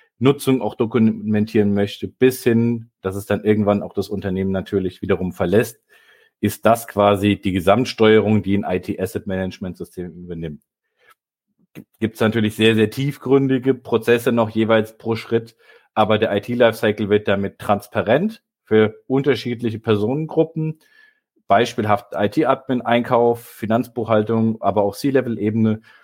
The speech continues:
Und all das, äh, wird natürlich durch einen k-, ganz klassischen Ansatz gema-, äh, gelöst, dass man den und, äh, Personen alle Informationen transparent zur Verfügung stellt, Aktionsmöglichkeiten in den jeweiligen Prozessschritten zur Verfügung stellt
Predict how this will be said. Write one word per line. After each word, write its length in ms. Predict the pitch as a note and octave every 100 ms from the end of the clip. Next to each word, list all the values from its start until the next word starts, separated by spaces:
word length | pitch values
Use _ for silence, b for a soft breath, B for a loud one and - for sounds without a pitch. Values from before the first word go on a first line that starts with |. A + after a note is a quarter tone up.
| b
Und 140 | G2+ G#2
all 240 | G#2 B2+
das, 380 | A2+ A2+ - -
äh, 320 | G#2 G2+ G2+
wird 280 | G2+ A2 A#2
natürlich 720 | G#2+ - A2 G2+ G#2+ G#2 -
durch 300 | - G#2+ G#2
einen 160 | G2+ F#2
k-, 140 | - _
ganz 480 | - G2+ A#2 A#2 - _
klassischen 460 | - G#2 G#2+ - -
Ansatz 400 | G#2 G#2 G2+ -
gema-, 360 | G2+ G2+ G2+ -
äh, 220 | G2+ F#2+ - _
gelöst, 500 | A2 G2+ G2+ G2+ B B B _
dass 240 | G2+ G2
man 240 | G2+ G2 G#2 b _
den 140 | G2 G2+
und, 260 | F#2+ -
äh, 160 | G2+ F#2+
Personen 640 | F2 G2 F#2+ G2+ G2+ G2+ -
alle 220 | A2 A#2
Informationen 760 | A2+ A2 G2+ G2 - G#2 G#2 G2+
transparent 720 | - G2+ A2+ G#2 F#2+ G2+ G#2
zur 80 |
Verfügung 480 | - F#2 C#3 D3 C3+
stellt, 440 | - B2 B2 B2 b b b -
Aktionsmöglichkeiten 1400 | G#2+ - - C#3+ C#3+ C#3+ C3+ B2+ A#2 - A#2 A#2 A#2 G#2+
in 180 | - A2+
den 140 | G#2+
jeweiligen 420 | G#2 G#2 G2+ G#2
Prozessschritten 680 | G#2+ G#2 A2+ G#2 - G2+ G#2+
zur 140 | - G2+
Verfügung 440 | G2+ G#2 G2+ G2+
stellt 380 | - F#2+ F#2+